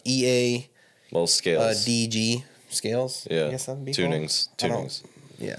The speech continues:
Speaker 1: tunings.
Speaker 2: Standard tuning.
Speaker 1: There we go. Standard tuning.
Speaker 2: Yes.
Speaker 1: So E, A, D, G,
Speaker 2: Mm-hmm.
Speaker 1: uh, drop D is D, A, D, uh, G.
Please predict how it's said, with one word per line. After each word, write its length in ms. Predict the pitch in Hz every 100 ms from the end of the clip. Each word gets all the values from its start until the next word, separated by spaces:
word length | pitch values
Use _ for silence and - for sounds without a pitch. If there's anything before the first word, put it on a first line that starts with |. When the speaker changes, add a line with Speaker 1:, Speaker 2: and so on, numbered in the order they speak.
| -
Speaker 1:
tunings. 300 | - 123 120
Speaker 2:
Standard 380 | 123 101 98 92
tuning. 300 | 87 71 67
Speaker 1:
There 180 | 156 156
we 100 | 120
go. 200 | 107 107
Standard 420 | - 147 139 135
tuning. 420 | 139 139 139 147 147
Speaker 2:
Yes. 100 | -
Speaker 1:
So 320 | 110 110 107 -
E, 200 | 127 120
A, 220 | 117 113
D, 240 | 107 113
G, 380 | 110 110 117 131 - - -
Speaker 2:
Mm-hmm. 180 | 82 80 -
Speaker 1:
uh, 120 | 95
drop 340 | 101 113 113 -
D 180 | 107 104
is 120 | 98
D, 300 | 101 110 101
A, 300 | 107 101 101
D, 440 | 98 101 101 98 - - -
uh, 60 | - - - - -
G. 440 | 107 120 82 -